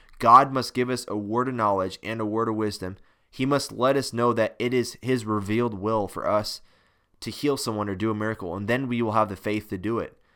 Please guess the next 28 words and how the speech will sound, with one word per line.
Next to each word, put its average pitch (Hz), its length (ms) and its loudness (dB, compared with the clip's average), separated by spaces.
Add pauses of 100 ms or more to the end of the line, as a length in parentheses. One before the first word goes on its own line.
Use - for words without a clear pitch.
(280)
Every 160 320 2
Christian 135 460 0
needs 117 220 -4
to 113 60 -6
utilize 104 540 2
the 101 100 -6
manifestation 104 800 -6
of 87 160 -14 (200)
faith. 123 440 -4 (460)
Christ 143 360 -2
said 127 160 -2
that 98 140 -2
when 107 200 -8
people 131 480 -4
received 110 400 -4
the 104 80 -2
Holy 120 260 -2
Spirit, 104 280 -4
they 101 100 -2
would 104 180 -4
receive 95 380 -8
power 101 340 0
in 85 100 -10
Acts 92 280 -8
chapter 98 340 -6
one, 98 240 -6
verse 87 240 -8
eight. 110 300 -4